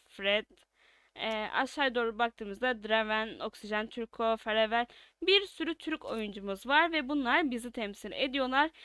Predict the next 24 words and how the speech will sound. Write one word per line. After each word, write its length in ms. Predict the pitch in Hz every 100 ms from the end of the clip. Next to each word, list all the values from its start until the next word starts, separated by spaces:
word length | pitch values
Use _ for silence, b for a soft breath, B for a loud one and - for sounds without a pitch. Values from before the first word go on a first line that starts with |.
| B -
Biliyorsunuz 480 | 302 339 320 320 311
ki 140 | 339
geçen 300 | 277 269 311
sene 280 | 294 311 320
birinci 320 | 247 254 254
olan 240 | 262 311 339
Aim 320 | - 247 247
diyeler 300 | 247 247 226
olmuştu. 760 | - 320 320 240 - _ 302 381 B B B -
Bu 120 | 403
yıl 240 | 349 254 254
da 140 | 349
birinciliği 520 | 285 254 208 220 294
kaptırmıyor. 720 | - 262 - - 233 226 285 349 b b
Sadece 580 | - 370 370 311 269 320
bir 180 | 285 277
maç 240 | 269 254
atması 540 | - 269 269 226 - 349
yeterli. 640 | 294 240 - 233 240 349 427
Bir 80 | 339
maçı 280 | 247 -
attığında 760 | - 330 339 _ 214 196 190 330
eminim 580 | - - 302 220 190 190
ki 280 | - 339